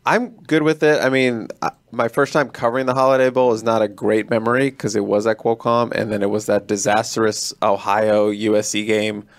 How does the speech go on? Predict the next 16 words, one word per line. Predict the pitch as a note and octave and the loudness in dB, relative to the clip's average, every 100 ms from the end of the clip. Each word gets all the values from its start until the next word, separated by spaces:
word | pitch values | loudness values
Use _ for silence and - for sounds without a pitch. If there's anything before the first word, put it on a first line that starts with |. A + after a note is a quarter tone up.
| - _ _ | -20 _ _
where | - A2+ F#2+ | -2 0 0
Keaton | - A2+ | -2 -4
Slovis | G#2+ G#2+ G#2 G#2 | 0 0 0 -2
got | G2+ G#2 | -2 -2
hurt, | - G#2 G#2+ - _ _ _ - | 0 0 0 -6 _ _ _ -6
and | G#2+ | -2
it | |
was | G#2 G#2+ | -2 -2
just | G#2 - | -2 0
a, | G2+ G2 G2 - _ _ _ _ _ _ - | 0 0 -2 -8 _ _ _ _ _ _ -6
a | G#2 - _ _ | -6 -6 _ _
blunder | B2 C3+ C3+ B2 | 0 0 2 0
of | G#2+ | 0
a | |
trip. | - A#2 A2 - - | -2 0 0 -2 -10
So, | - A2+ G#2+ G2+ G2+ G2 | 0 2 4 4 2 0